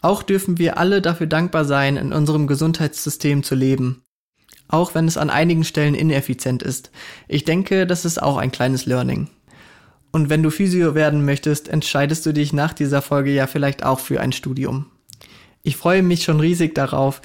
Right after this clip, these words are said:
dir in weiteren Folgen noch vieles mehr aus der Physiotherapie nahezubringen. Zum Beispiel, was man mit Kindern und Säuglingen in der Therapie macht.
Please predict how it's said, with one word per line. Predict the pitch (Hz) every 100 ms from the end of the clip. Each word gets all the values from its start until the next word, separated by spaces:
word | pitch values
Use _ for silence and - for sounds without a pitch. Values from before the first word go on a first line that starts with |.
| - - _
dir | 165 190
in | 156
weiteren | 143 165 196 180
Folgen | 165 - 151 147
noch | 139
vieles | - - 202 190 190
mehr | 156 143 139 135
aus | 147
der | - 147
Physiotherapie | 185 170 160 160 143 139 143
nahezubringen. | 131 131 - - 139 127 127 127 _ - - -
Zum | - 156
Beispiel, | 151 185 - 175 165
was | 156 160
man | 151 147
mit | 151
Kindern | - 240 185 143
und | - 139
Säuglingen | 147 151 156 156 143
in | 143
der | 135
Therapie | - 139 139 - 160
macht. | - - -